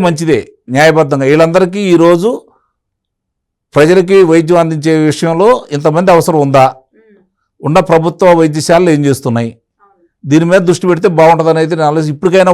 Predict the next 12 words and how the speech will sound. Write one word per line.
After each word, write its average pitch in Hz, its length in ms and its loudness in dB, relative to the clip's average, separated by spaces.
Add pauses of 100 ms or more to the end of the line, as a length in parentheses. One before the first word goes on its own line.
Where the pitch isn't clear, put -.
వాళ్ళు 151 260 4
ఒక, 135 80 -4 (600)
వాళ్ళు 170 360 4 (280)
ప్రభుత్వం 165 340 -2
మీద 175 140 0
వ్యతిరేకంగా 156 520 -2
ముందు 151 180 -4
బయలుదేరారు 143 480 2
కాబట్టి 135 340 -4 (640)
ప్రజలకి 180 520 0 (160)
అర్థమయ్యే 160 540 0 (120)
రీతిలో 151 340 0